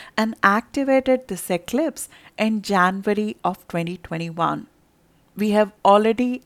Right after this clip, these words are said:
experienced the activation of this new beginning, whether we are aware of it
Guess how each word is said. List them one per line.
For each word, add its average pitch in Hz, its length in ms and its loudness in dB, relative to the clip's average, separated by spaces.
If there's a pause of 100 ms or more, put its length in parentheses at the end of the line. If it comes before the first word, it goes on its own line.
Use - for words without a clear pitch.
experienced 226 1000 -6 (340)
the 208 220 -8
activation 202 920 -4 (220)
of 175 220 -4
this 180 260 -8
new 185 280 -8
beginning, 208 580 -2 (240)
whether 247 640 2 (140)
we 202 280 -2
are 190 200 4 (140)
aware 185 440 0
of 214 200 -4
it 269 200 -2